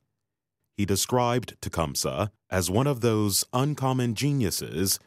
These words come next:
which spring up occasionally to produce revolutions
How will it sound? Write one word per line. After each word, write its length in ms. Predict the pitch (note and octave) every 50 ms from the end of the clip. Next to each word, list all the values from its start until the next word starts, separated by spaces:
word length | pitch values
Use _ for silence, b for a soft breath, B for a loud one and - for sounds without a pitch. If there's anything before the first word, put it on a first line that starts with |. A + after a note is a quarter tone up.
| b _
which 320 | - F#2 F2+ - - - -
spring 440 | - - - - A#2 A#2 B2 B2 A#2
up 200 | A#2+ A#2 - G2+
occasionally 880 | G2 - E2+ D#2+ D#2+ C#2 D#2 D2 C#2+ C2+ B1+ B1 A1+ C#2 F2 F#2+ F#2+ -
to 120 | - - E2+
produce 500 | - F2+ D#2+ D#2 F#2+ G2 G2 G2 - - -
revolutions 1000 | - F#2 G2 G2 A#2+ A2 A2+ C#3 C#3+ B2+ - E2 C#2+ - G#1+ D2 G2 F#2+ -